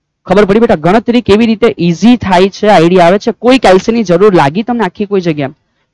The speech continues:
કોઈ કેલ્સીની જરૂર નથી પડતી જો યોગ્ય રીતે ગણતરી કરો છો. બસ એક નાનું સ્માર્ટ વર્ક કર્યું કે સર આપણે આપણા અંતરને છે ને પહેલા આરમાં કન્વર્ટ કરી દીધું, તો આપણા માટે ગણતરી આસાન થઈ ગઈ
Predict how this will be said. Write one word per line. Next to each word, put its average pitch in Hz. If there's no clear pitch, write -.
કોઈ 294
કેલ્સીની 220
જરૂર 202
નથી 202
પડતી 208
જો 233
યોગ્ય 180
રીતે 202
ગણતરી 180
કરો 170
છો. 151
બસ 208
એક 220
નાનું 196
સ્માર્ટ 156
વર્ક 151
કર્યું 143
કે 180
સર 185
આપણે 170
આપણા 165
અંતરને 175
છે 190
ને 165
પહેલા 147
આરમાં 147
કન્વર્ટ 139
કરી 120
દીધું, 127
તો 226
આપણા 180
માટે 156
ગણતરી 139
આસાન 165
થઈ 170
ગઈ 214